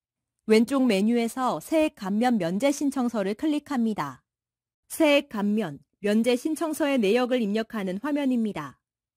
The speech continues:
세액 감면 대상이 아닌 경우 감면 세액을 입력하지 않고 다음 화면으로 이동하시겠습니까? 라고 팝업창이 뜨면 확인을 누릅니다. 감면 세액을 입력하고자 하는 경우 취소를 누르고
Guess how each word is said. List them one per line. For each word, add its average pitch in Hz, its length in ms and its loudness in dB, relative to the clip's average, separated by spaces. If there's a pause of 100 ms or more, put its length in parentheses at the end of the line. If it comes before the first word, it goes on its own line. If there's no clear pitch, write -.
(640)
세액 294 340 2
감면 240 400 0
대상이 262 460 0
아닌 220 260 0
경우 170 400 -8 (400)
감면 226 400 0
세액을 269 400 0
입력하지 226 600 -4
않고 190 560 -8
다음 190 360 -2
화면으로 233 460 2
이동하시겠습니까? 233 1200 -4 (480)
라고 180 240 0
팝업창이 294 540 -2
뜨면 202 400 -4 (240)
확인을 269 440 2
누릅니다. 208 600 -2 (1300)
감면 247 400 2
세액을 269 380 2
입력하고자 214 680 -4
하는 233 280 -2
경우 196 420 -6
취소를 302 440 0
누르고 175 480 -2